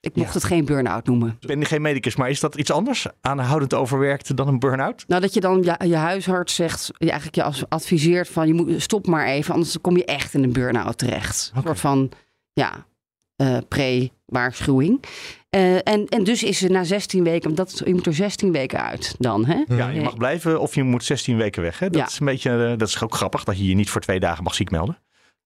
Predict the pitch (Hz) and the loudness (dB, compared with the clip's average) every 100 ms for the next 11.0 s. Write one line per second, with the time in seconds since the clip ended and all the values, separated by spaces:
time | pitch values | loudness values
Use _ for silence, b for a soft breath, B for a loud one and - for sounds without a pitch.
0 | - 208 - - 175 - 175 170 170 165 | 0 2 2 0 0 4 4 4 2 2
1 | 208 220 202 220 190 185 - - 220 269 | 2 0 0 0 0 0 -4 -4 -2 -2
2 | - 175 151 147 135 135 180 180 180 - | -4 -2 -2 0 0 0 0 2 0 0
3 | 180 202 - 143 160 180 139 120 82 95 | -2 0 0 2 2 2 0 0 0 -2
4 | 104 110 110 107 104 110 107 95 85 82 | -2 0 0 0 -2 0 0 0 -2 -2
5 | 82 135 170 226 240 254 160 - 92 101 | -2 -2 -2 0 0 0 0 0 -2 0
6 | 135 - 147 196 - 131 117 117 - 113 | -2 0 0 0 0 0 0 0 0 2
7 | 110 107 - 135 135 - 131 113 110 104 | 2 0 -2 -2 -2 0 2 2 0 0
8 | 98 98 101 104 131 123 104 90 95 92 | -2 -2 -4 0 0 2 0 0 0 -2
9 | 92 104 120 104 95 87 104 - B B | -2 -2 0 0 0 0 -2 -6 B B
10 | B - 110 110 - 110 110 104 101 - | B -4 0 0 0 0 2 0 -2 -8